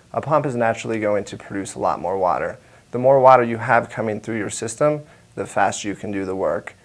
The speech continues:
the more jobs you can do in a day, and thus you are improving your bottom line. A pump is going to enable you to go higher. You have a water-fed system,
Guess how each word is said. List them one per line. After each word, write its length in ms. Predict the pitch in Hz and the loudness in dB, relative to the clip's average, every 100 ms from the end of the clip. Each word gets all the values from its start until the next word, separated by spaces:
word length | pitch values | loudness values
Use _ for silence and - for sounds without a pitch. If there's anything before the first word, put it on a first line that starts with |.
| _ _ | _ _
the 60 | - | -12
more 220 | 98 98 | -6 -4
jobs 360 | 90 90 87 - | 0 0 0 -6
you 100 | - | -12
can 160 | 92 | -10
do 120 | 92 | -8
in 80 | 82 | -8
a 60 | 58 | -6
day, 400 | - 113 135 143 - - - | -2 0 0 -6 -16 -20 -14
and 180 | 78 90 | -10 -4
thus 280 | 85 - - | -2 -2 -6
you 120 | 90 | -6
are 160 | 82 65 | -4 -4
improving 460 | - - - 69 | -8 -12 -10 -10
your 80 | 71 | -10
bottom 340 | - 50 - | -6 -8 -8
line. 300 | 50 50 120 - - _ _ - | -14 -14 -14 -18 -20 _ _ -4
A 80 | 113 | -4
pump 320 | - 160 151 | 0 0 0
is 100 | 120 | 0
going 300 | 110 110 107 | -2 0 0
to 160 | - 101 | -2 -6
enable 400 | 92 95 104 92 | -4 -4 -4 -6
you 180 | 98 101 | -6 -10
to 180 | - - | -10 -4
go 160 | 95 | -4
higher. 600 | - - - 98 - 107 - - - - _ - | -6 -14 -6 -4 -4 -8 -14 -20 -20 -20 _ -12
You 100 | 117 | -6
have 200 | 123 123 | 2 4
a 80 | 120 | 8
water-fed 500 | 120 120 117 127 120 | 8 8 6 2 2
system, 520 | - 127 156 151 | -4 -2 0 0